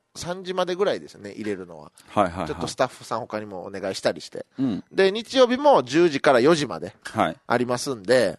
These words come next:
Speaker 2: うん。
Speaker 1: あの、よかったら、
Speaker 2: うん、うん、うん。
Speaker 1: 皆さん遊びに来てもらって、ライカムに。
Speaker 2: ライカムっていうの？
Speaker 1: うん。
Speaker 2: イオンライカムでいいですか？
Speaker 1: イオンライカム。
Speaker 2: おー。
Speaker 1: なんかメルカリのフリマが来てるらしいね。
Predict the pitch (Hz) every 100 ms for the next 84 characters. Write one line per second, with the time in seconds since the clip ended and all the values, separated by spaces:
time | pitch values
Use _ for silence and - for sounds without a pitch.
0 | - 135 95 - 139 135 185 254 208 -
1 | 92 85 - _ _ _ 104 123 87 101
2 | 92 - 90 76 - 127 120 110 104 123
3 | 120 120 - 139 156 131 95 104 104 90
4 | 85 82 196 285 147 190 135 113 - 98
5 | - - 117 101 127 - _ - 123 95
6 | - 151 180 165 156 123 95 82 78 -
7 | 196 190 180 147 85 - - - - _
8 | - 143 160 156 147 139 131 120 110 107
9 | 101 90 190 151 170 247 285 302 302 311
10 | - 233 240 226 226 254 233 226 - 69